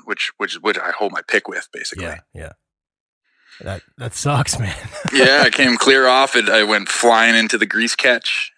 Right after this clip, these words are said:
Speaker 1: and, uh, I didn't get to save it or anything. A couple of my friends, um, basically pulled it out of the grease catch while I was at the hospital and brought it to the hospital on, like, in a bag of ice and stuff. But, uh,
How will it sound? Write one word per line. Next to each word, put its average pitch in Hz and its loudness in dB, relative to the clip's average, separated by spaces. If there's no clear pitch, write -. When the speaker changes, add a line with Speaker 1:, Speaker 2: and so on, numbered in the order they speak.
Speaker 1:
and, 98 -6
uh, 92 -4
I 98 0
didn't 110 -4
get 104 -2
to 98 -10
save 107 -2
it 107 -2
or 104 -2
anything. 107 -6
A - -6
couple 127 -2
of 127 -4
my 113 -2
friends, 117 -4
um, 104 -10
basically 110 -4
pulled 123 -4
it 110 0
out 107 0
of 98 -6
the 95 -8
grease 107 -8
catch 101 -4
while 104 -2
I 98 -2
was 98 -8
at 95 -4
the 98 -6
hospital 98 -6
and 87 -12
brought 95 -2
it 90 -6
to - -12
the 87 -10
hospital 98 -4
on, 92 -12
like, 95 -8
in 87 -2
a 85 -8
bag 92 -4
of 90 -4
ice 95 -2
and 98 -14
stuff. - -6
But, 98 -2
uh, 92 0